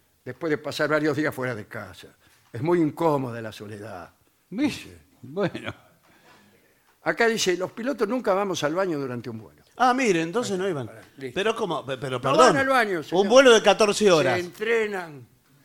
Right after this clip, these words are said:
Speaker 3: Un vuelo
Speaker 2: No,
Speaker 3: de
Speaker 2: bueno,
Speaker 3: catorce
Speaker 2: pero, pero
Speaker 3: horas,
Speaker 2: escúcheme.
Speaker 3: eh, eh, Seis a Fiumicino.
Speaker 1: Eh, eh, Ezeiza a Pekín.
Speaker 3: No, bueno, eso, bueno,
Speaker 2: Sí.
Speaker 3: tiene que bajar a cargar combustible porque no, no
Speaker 1: Claro.
Speaker 3: llega, no puede llegar.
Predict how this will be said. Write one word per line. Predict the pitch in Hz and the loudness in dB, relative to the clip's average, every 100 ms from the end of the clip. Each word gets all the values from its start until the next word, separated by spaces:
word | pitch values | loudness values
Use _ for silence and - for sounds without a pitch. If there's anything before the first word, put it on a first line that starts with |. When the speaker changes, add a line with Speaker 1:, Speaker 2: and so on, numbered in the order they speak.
| - - - - - - - - - | -20 -20 -20 -20 -20 -20 -18 -16 0
Speaker 3:
Un | 226 | 2
vuelo | 233 285 | 6 10
Speaker 2:
No, | 240 | 10
Speaker 3:
de | |
Speaker 2:
bueno, | 208 214 | 10 8
Speaker 3:
catorce | 254 226 226 | 6 6 6
Speaker 2:
pero, | 262 | 8
pero | 214 | 8
Speaker 3:
horas, | 180 | 6
Speaker 2:
escúcheme. | 196 196 196 | 4 4 4
Speaker 3:
eh, | |
eh, | 185 | 4
Seis | 262 277 226 | 4 4 2
a | |
Fiumicino. | 202 196 190 185 151 180 | 2 0 -2 -2 0 0
Speaker 1:
Eh, | 165 - 120 | 0 -4 -8
eh, | 156 147 123 - _ _ | -8 -8 -12 -20 _ _
Ezeiza | 160 156 220 247 220 233 226 | -8 -2 0 0 -2 -2 -2
a | 208 | -2
Pekín. | 185 165 - 127 110 95 _ | -6 -10 -12 -14 -14 -18 _
Speaker 3:
No, | 156 170 131 135 143 | 2 2 2 -2 -2
bueno, | 151 156 151 135 | 2 2 2 2
eso, | 151 165 | 2 0
bueno, | 143 143 113 | 2 0 0
Speaker 2:
Sí. | |
Speaker 3:
tiene | 151 165 | 0 0
que | 147 | 2
bajar | 143 143 156 | 2 2 0
a | 135 | 0
cargar | 139 143 143 | -2 0 -2
combustible | 147 143 180 196 165 | -2 -2 -2 -2 -2
porque | 123 113 | -6 -8
no, | 110 107 104 | -10 -10 -10
no | 104 | -10
Speaker 1:
Claro. | 104 123 | -8 -8
Speaker 3:
llega, | 101 90 _ - | -10 -14 _ -18
no | 98 92 | -16 -14
puede | 101 98 92 | -12 -12 -12
llegar. | 98 107 101 | -12 -10 -10